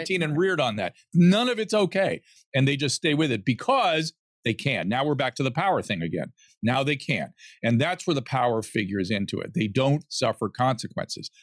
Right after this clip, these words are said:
That is, that is, uh, a common phenomenon in power and celebrity.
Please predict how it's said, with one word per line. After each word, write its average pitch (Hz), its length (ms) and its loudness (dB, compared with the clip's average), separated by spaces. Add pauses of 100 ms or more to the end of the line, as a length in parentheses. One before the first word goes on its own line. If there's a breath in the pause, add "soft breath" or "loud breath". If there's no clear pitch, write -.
(180 soft breath)
That 151 240 0
is, 147 200 0 (300 soft breath)
that 147 140 2
is, 139 200 -2
uh, 117 260 0
a 117 180 -2 (220)
common 185 340 2
phenomenon 131 640 0
in 95 240 -6
power 175 420 0
and 117 160 -2
celebrity. 120 640 0